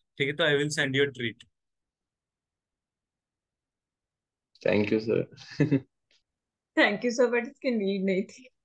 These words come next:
Speaker 1: What, महिमा?
Speaker 3: Thank you, but इसकी need नहीं है, sir।
Speaker 1: नहीं, नहीं, I am very happy।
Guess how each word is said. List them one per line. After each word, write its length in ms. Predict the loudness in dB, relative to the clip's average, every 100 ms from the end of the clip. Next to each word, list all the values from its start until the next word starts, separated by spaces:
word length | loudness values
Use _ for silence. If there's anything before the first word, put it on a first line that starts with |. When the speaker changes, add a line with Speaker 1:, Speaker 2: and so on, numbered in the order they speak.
| _ _ _ _ _ _ _ _ _ _ _ _ _ _ _ 0
Speaker 1:
What, 200 | 0 2
महिमा? 320 | 4 4 0 _ _ _ -20 -20 _ _ _ _ _ _ _ -2
Speaker 3:
Thank 260 | 0 0 2
you, 160 | 6
but 140 | 6 4
इसकी 220 | 2 4
need 280 | 6 4 4
नहीं 120 | 4
है, 160 | 4
sir। 320 | 4 2 2 -2 _ _ _ -2
Speaker 1:
नहीं, 180 | 2 4
नहीं, 340 | 4 0 -4 -12 -4
I 80 | -2
am 100 | 0
very 240 | 0 0
happy। 220 | -2 -12